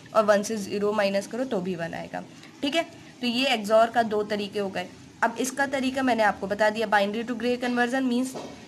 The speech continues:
कोई confusion वाली बात नहीं है। exor कैसे लगेगा, Binary B, बी यानी कि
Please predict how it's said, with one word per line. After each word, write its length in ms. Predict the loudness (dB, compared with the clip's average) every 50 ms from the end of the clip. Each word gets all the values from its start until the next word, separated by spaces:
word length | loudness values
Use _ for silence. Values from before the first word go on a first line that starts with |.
| -20 -20 -20 -20 -20 -20 -20 -18 -12 -8 -6 -4 0
कोई 160 | 2 2 2
confusion 440 | 4 4 2 2 2 0 0 0 4
वाली 220 | 4 4 4 4 4
बात 240 | 4 4 4 2
नहीं 180 | 0 0 0 0
है। 140 | 0 -2 -6 -12 -16 -18 -20 -8 -2 -2
exor 360 | -2 0 4 4 4 4 4
कैसे 220 | 2 -2 0 0 0
लगेगा, 340 | 0 0 2 4 4 4
Binary 600 | 4 6 4 4 4 4 2 2 0 0 0 -2
B, 300 | -4 -2 0 0 0 0
बी 520 | -2 -6 -8 -8 -6 -2 0 0 0 2 2
यानी 280 | 2 2 2 2 0
कि 180 | -2 -4 -6